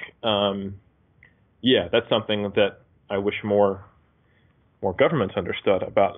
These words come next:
you know, rules being subservient to principles. But nonetheless, um, that's, that's neither here nor there. I think that, that is always a good one to remind yourself, is that if the rule doesn't follow the spirit of what it's trying to accomplish,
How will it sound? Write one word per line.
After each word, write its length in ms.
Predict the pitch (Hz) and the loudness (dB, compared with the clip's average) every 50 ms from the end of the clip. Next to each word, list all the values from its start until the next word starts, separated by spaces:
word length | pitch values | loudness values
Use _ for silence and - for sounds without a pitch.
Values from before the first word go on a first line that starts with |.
| - - | -12 -12
you 100 | 117 104 | -10 -8
know, 60 | 95 | -6
rules 320 | 98 98 101 107 104 101 101 - | -6 -4 0 2 2 2 2 0
being 140 | 113 104 101 - | -4 -4 -4 -6
subservient 420 | 110 - - 113 101 104 98 92 | -6 -2 0 0 2 2 0 -2
to 60 | - | -4
principles. 400 | - 117 104 - - - 104 95 - | -4 -4 -4 -4 -4 -6 -6 -4 -2
But 160 | - 127 120 135 | 0 0 0 2
nonetheless, 400 | 147 151 147 135 123 104 92 - - _ - - - - _ - | 0 2 2 2 2 2 0 -2 -8 _ -20 -20 -20 -20 _ -2
um, 420 | 113 113 107 104 101 101 101 98 98 - _ _ _ _ _ - | 0 0 2 2 0 -2 -6 -10 -12 -16 _ _ _ _ _ -8
that's, 140 | 110 107 - - | -8 -8 -6 -4
that's 160 | 113 110 107 - | -4 -4 -4 -2
neither 220 | 123 113 110 104 | -2 -2 -2 0
here 180 | 113 117 113 107 | 0 0 0 2
nor 160 | 104 101 98 | 2 0 2
there. 340 | 101 110 110 101 98 - - - - _ _ - | 2 2 2 2 0 -2 -8 -20 -20 _ _ -4
I 100 | 110 113 113 - | 0 0 0 0
think 220 | - 123 117 110 - - - - _ _ _ _ _ - | 0 -2 -2 -2 -4 -12 -16 -18 _ _ _ _ _ 0
that, 280 | 123 120 120 120 110 117 | 2 2 2 2 2 2
that 160 | 127 131 131 | 2 2 2
is 80 | 123 117 110 - | 0 -2 -4 -6
always 320 | - 131 123 131 135 127 117 | -2 0 0 2 0 0 -4
a 60 | 113 | -4
good 160 | 107 117 107 | -4 -2 -2
one 320 | 104 107 107 104 107 101 - _ _ _ - | 0 0 -2 -2 -2 -6 -12 _ _ _ -12
to 80 | - 107 | -8 -6
remind 340 | 101 101 101 101 101 107 101 | -4 -2 0 0 0 0 -2
yourself, 360 | 98 - - - 104 - - - _ _ _ _ _ _ _ - | -6 -8 -8 -8 -8 -8 -10 -16 _ _ _ _ _ _ _ -6
is 180 | - 101 101 98 98 92 | -2 -2 -2 -2 0 2
that 240 | 104 101 98 98 - - - - _ _ _ _ _ _ _ _ _ _ _ _ _ _ _ _ _ _ _ _ _ _ _ _ _ _ _ _ _ _ _ _ _ _ _ _ _ _ _ | 4 4 4 2 0 -8 -20 -20 _ _ _ _ _ _ _ _ _ _ _ _ _ _ _ _ _ _ _ _ _ _ _ _ _ _ _ _ _ _ _ _ _ _ _ _ _ _ _
if 100 | - 120 - - | -6 -6 -4 -2
the 80 | 120 107 | -2 2
rule 320 | 113 127 135 139 143 143 | 4 6 6 8 8 6
doesn't 320 | 131 123 117 123 117 - - - | 6 4 4 2 0 -6 -6 0
follow 260 | - 113 113 113 110 104 | 2 4 4 4 2 -2
the 80 | 101 - - - | -6 -10 -16 -14
spirit 320 | - - 113 110 113 107 - | -8 -4 -2 0 0 -2 -2
of 100 | 104 104 | -4 -4
what 100 | 107 101 | -4 -4
it's 100 | 98 - - | -4 -4 -6
trying 180 | 113 107 101 | -4 -4 -2
to 80 | 98 98 | -4 -6
accomplish, 540 | 95 - - 120 113 110 - - 101 98 | -6 -2 0 2 2 2 0 -2 -6 -6